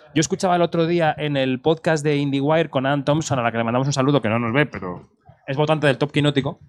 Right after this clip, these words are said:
el negociador, eh, Duncan Crabtree Ireland, me parece que se llama, Duncan Crabtree Ireland, el negociador del sac, decía que, s-,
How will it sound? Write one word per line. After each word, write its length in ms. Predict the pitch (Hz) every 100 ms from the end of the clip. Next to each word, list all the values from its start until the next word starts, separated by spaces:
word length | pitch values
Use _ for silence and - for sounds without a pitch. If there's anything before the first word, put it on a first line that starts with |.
| _ _ _ _ _ _ _ _ - -
el 160 | 156
negociador, 720 | 147 139 139 147 131 147 185 -
eh, 540 | 185 175 170 165 160 156 151 143 139 127 _ _ _ _ _ _ - - _ _ -
Duncan 580 | 180 196 180 175 165
Crabtree 640 | 151 165 175 - 170 147 -
Ireland, 500 | 147 175 170 147 170
me 120 | 151 135
parece 260 | 131 135
que 80 | 135
se 100 | 139
llama, 320 | 143 139 180
Duncan 460 | 147 143 170 165 165
Crabtree 520 | 151 151 - 151 - -
Ireland, 520 | 143 147 131 143 214 - _ -
el 100 | 135
negociador 300 | 127 135 160
del 100 | 147
sac, 340 | 160 156 - _ - -
decía 340 | - 131 175 190
que, 100 | 156
s-, 180 | -